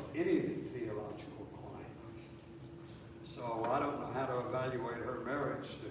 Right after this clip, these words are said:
him. Uh, I know Charles Pace, and he's been nice enough to let the Koresh Davidians hold ceremonies in the church.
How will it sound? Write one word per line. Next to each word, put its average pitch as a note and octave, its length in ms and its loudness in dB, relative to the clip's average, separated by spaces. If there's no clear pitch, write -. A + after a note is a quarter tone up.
him. G2+ 260 -6
Uh, - 480 -8
I B2 120 -2
know C#3 320 6
Charles B2 640 -2
Pace, A#2 380 -6
and G#2 180 -8
he's B2 180 -6
been A2+ 320 -2
nice B2+ 380 2
enough A#2 420 -2
to - 120 -8
let - 280 -8
the A2 160 -8
Koresh B2 460 0
Davidians G#2+ 760 -4
hold B2 260 2
ceremonies A#2 840 0
in G#2 140 -6
the - 180 -6
church. A#2+ 440 -6